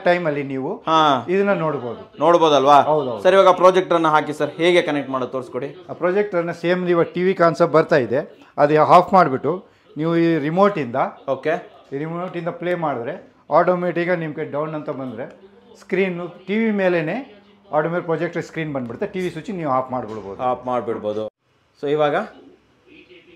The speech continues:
Speaker 2: ಸ್ಕ್ರೀನ್ ಮೇಲೆ ಬರ್ತಾ ಇದೆ ಅಲ್ವಾ ಸರ್ ಇದು?
Speaker 1: ಹಾ, ಇದು ಹೋಮ್ ಥಿಯೇಟರ್ ಸ್ಕ್ರೀನ್ ಅಲ್ಲಿ
Speaker 2: ನಾನು
Speaker 1: ಬರ್ತಾ ಇದೆ.
Speaker 2: ವೀಕ್ಷಕರ ಲೈಟ್ ಆಫ್ ಮಾಡ್ತೀನಿ. ನಮ್ದು ಲೈಟ್ ಆಫ್ ಮಾಡ್ಬಿಟ್ರೆ ನಿಮ್ಗೆ ಕ್ಲಾರಿಟಿ ಆಗಿ ಕಾಣಿಸುತ್ತೆ.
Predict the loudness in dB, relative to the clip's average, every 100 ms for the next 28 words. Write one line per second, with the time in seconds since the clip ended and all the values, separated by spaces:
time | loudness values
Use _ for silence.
0 | _ _ -20 -20 -20 -8 -4 0 0 0
1 | 0 -4 -6 -6 -8 -10 -10 -6 -2 2
2 | 2 2 0 2 2 0 0 -2 -2 -2
3 | -4 -4 -2 -2 2 2 2 0 2 4
4 | 4 4 4 2 0 -2 -4 -8 -10 -10
5 | -8 -4 -2 0 0 -2 -4 -8 -8 -8
6 | -6 -6 -8 -10 _ _ _ -2 0 0
7 | 0 0 0 -4 -6 -10 -8 -4